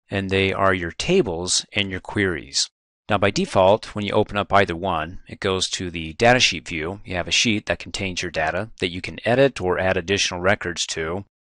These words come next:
And you can see there's the customers table that I have open. And how do you know it's a table? Well, by that little icon.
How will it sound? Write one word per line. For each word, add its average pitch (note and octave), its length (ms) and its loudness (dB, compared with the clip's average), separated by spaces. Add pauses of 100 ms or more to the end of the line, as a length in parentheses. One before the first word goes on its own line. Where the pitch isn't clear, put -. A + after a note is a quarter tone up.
And F#2 180 -6
you F#2 60 -6
can F2+ 140 -8
see - 160 0
there's F2 240 0
the A#2 100 -6
customers F2 540 -4
table F2+ 260 -4
that F#2+ 140 2
I F#2 40 -2
have G2+ 240 2
open. E2+ 540 -4
And F2 120 -10
how G2 120 0
do F#2+ 60 0
you F#2+ 80 -2
know G2 140 -2
it's - 120 -4
a - 60 -8
table? G#2 440 0
Well, E2+ 220 -8
by E2+ 160 0
that F2 180 -4
little F2+ 200 -2
icon. F2 580 -2